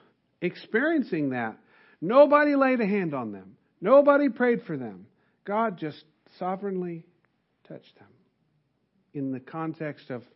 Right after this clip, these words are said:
worship. And so not only do we desire that, we expect that. That, that feeling that you might experience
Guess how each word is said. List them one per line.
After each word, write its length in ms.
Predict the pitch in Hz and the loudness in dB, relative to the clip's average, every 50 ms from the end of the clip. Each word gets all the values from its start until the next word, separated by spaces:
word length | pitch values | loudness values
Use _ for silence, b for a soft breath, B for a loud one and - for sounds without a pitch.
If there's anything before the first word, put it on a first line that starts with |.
| _ _ | _ _
worship. 380 | - 123 113 - - - - - _ _ _ _ _ _ _ _ _ _ _ _ _ _ _ _ _ b b b b b b b b b b b | -16 -16 -16 -16 -20 -20 -20 -20 _ _ _ _ _ _ _ _ _ _ _ _ _ _ _ _ _ b b b b b b b b b b b
And 120 | - 151 - | -12 -8 -2
so 260 | - 196 190 170 - - - - b b b b b b b - | 0 0 0 0 -2 -8 -18 -20 b b b b b b b 0
not 200 | 190 202 214 226 | 2 2 4 4
only 320 | 254 277 302 302 294 269 | 4 2 2 2 2 2
do 180 | 214 247 240 233 | 0 0 0 0
we 340 | 220 233 226 226 220 226 - 131 | 2 2 2 2 0 -2 -6 -4
desire 800 | - 180 185 147 143 165 185 202 226 247 254 240 214 196 180 | -2 0 0 0 0 2 4 4 6 6 4 4 4 2 0
that, 360 | 147 143 139 139 139 139 - | 0 0 0 0 0 0 0
we 160 | 151 165 165 156 | 0 0 0 0
expect 640 | 143 - - - - - 156 139 123 - _ _ | 0 -4 -10 -18 -12 -8 -8 -8 -8 -10 _ _
that. 220 | 113 101 92 - _ - _ _ _ _ _ _ _ _ _ _ _ _ _ _ _ _ _ _ _ - | -18 -18 -18 -20 _ -20 _ _ _ _ _ _ _ _ _ _ _ _ _ _ _ _ _ _ _ -2
That, 360 | 151 190 202 208 196 - - - | 2 4 4 4 4 2 -4 -2
that 360 | 160 220 233 233 220 - - - _ _ _ _ _ _ _ _ B 143 B B B B B B B B B B B B B B B B B B B B _ _ _ _ - | 2 4 4 4 4 0 -6 -16 _ _ _ _ _ _ _ _ B -20 B B B B B B B B B B B B B B B B B B B B _ _ _ _ -4
feeling 460 | 247 262 277 277 262 240 220 202 180 | -2 0 2 2 2 2 2 2 2
that 160 | 160 156 - | 0 -4 -4
you 140 | 156 170 175 | -4 -4 -2
might 220 | 180 175 170 160 | -2 -2 -2 -2
experience 720 | 160 139 - - - - - 170 175 180 175 156 147 131 | -4 -6 -8 -14 -18 -10 -6 -4 -4 -2 -2 -4 -4 -6